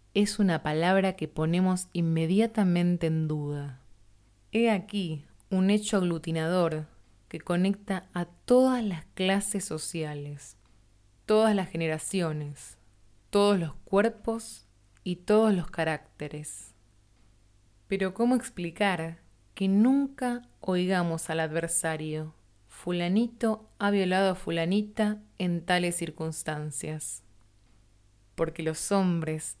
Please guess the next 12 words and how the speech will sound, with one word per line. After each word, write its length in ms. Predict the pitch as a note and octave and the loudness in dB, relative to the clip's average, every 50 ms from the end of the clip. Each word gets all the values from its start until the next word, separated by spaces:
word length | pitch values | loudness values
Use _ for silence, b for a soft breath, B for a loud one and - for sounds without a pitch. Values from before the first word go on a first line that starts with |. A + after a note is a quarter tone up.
| _ | _
siguen 440 | - - - - - G#3 G#3 A3 G#3 | -8 -8 -6 -2 0 2 4 4 4
haciendo 840 | F3 E3+ - - - G#3+ G#3 F#3+ F3 E3+ E3 D#3+ D#3 D#3 D3+ D#3 - _ _ _ - | 4 2 -2 -2 0 2 2 2 2 2 0 -2 -2 -4 -6 -8 -12 _ _ _ -4
lo 200 | F3 F3 E3+ E3+ | 0 0 0 0
que 80 | E3+ | 0
las 140 | F3 F3 F3 | 0 0 0
mujeres 580 | F3 F3 E3+ - - G#3+ G#3+ A3 G#3+ G#3 - - _ - | 0 0 -2 -2 0 0 2 2 0 -2 -4 -10 _ -2
han 220 | A3 A3+ A#3+ B3 | 2 2 4 4
aprendido 580 | B3 A#3 G#3 F3+ E3+ E3+ F3 F3+ G3 G3+ G3+ F3+ | 2 2 0 0 0 2 2 2 4 4 4 4
a 40 | |
hacer 460 | E3+ - - - - G3 G3+ A3 A#3 - - - _ - | 2 0 -4 -2 0 0 0 0 -4 -6 -12 -20 _ -6
durante 480 | F3 E3+ F3 E3+ D#3 D#3+ D#3 - D#3 | -2 0 0 2 0 0 -2 -4 -4
siglos: 840 | D3+ - - - E3+ D#3+ C#3+ D3 D3 C#3+ D3 D3 D3 - - - - | -2 -2 -2 -2 -4 -6 -6 -6 -6 -6 -6 -8 -10 -12 -16 -20 -20